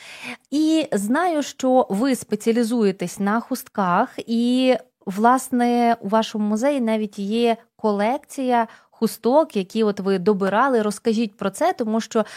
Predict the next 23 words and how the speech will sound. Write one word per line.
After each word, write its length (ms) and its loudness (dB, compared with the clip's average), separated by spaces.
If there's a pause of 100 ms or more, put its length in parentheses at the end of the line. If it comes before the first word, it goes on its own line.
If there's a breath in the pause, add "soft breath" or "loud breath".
(120 loud breath)
думаю, 500 0
не 240 2
всі 400 -2
знають, 480 0
що 460 0 (280 loud breath)
хустки 600 -2
також 720 -2
колекціонують. 760 0
Багато 540 2 (220 loud breath)
говорено 580 4
про, 380 4 (200 loud breath)
там, 200 -4
рушники, 720 -2
про, 460 0 (480 loud breath)
м, 380 -4
вишиванки, 1040 -2
про 200 -6
різноманітні 680 -4
там 220 -8
глечики 600 -2
і 120 -6
все 220 -6
інше, 360 -4